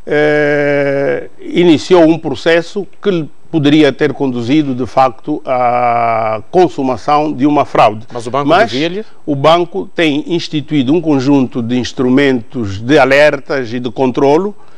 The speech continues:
Speaker 1: que permitiram exatamente, eh, identificar, eh, esta atitude menos adequada desse colaborador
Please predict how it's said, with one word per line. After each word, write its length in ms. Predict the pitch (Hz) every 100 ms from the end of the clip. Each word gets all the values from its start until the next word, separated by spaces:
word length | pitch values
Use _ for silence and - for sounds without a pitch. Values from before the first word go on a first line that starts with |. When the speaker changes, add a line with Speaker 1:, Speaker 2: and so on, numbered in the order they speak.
| - -
Speaker 1:
que 80 | -
permitiram 500 | 196 185 175 196 180
exatamente, 640 | 170 170 180 165 175 170 180
eh, 380 | 175 - 165
identificar, 800 | 170 151 156 - 143 - 151 135
eh, 400 | 127 - - 135 -
esta 640 | 135 127 - - 143 120
atitude 520 | 117 117 113 160 131
menos 420 | 123 147 156 127 117
adequada 560 | 117 110 127 120 113
desse 400 | 110 127 104 -
colaborador 800 | - 120 120 120 127 131 165 202